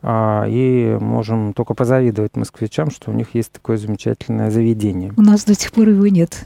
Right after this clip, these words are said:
Speaker 2: <laughs> да?
Speaker 1: О, да, но это отдельная
Speaker 2: Да.
Speaker 1: проблема, можем об
Speaker 2: Да.
Speaker 1: этом поговорить. Э, разговоры идут на тему создания Музея архитектуры, идут, э, давно, давно.
Speaker 2: Мгм.
Speaker 1: Это отдельная история. Вот. Но если говорить, всё-таки отвечать на ваш вопрос,
Speaker 2: Да.
Speaker 1: то, эм,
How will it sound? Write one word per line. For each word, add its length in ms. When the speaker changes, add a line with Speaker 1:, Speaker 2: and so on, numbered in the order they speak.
Speaker 2:
<laughs> 340
да? 120
Speaker 1:
О, 220
да, 300
но 140
это 160
отдельная 400
Speaker 2:
Да. 40
Speaker 1:
проблема, 440
можем 320
об 80
Speaker 2:
Да. 80
Speaker 1:
этом 240
поговорить. 720
Э, 600
разговоры 720
идут 380
на 160
тему 300
создания 500
Музея 280
архитектуры, 720
идут, 260
э, 240
давно, 540
давно. 400
Speaker 2:
Мгм. 100
Speaker 1:
Это 300
отдельная 640
история. 560
Вот. 460
Но 320
если 340
говорить, 480
всё-таки 300
отвечать 360
на 120
ваш 180
вопрос, 380
Speaker 2:
Да. 100
Speaker 1:
то, 880
эм, 160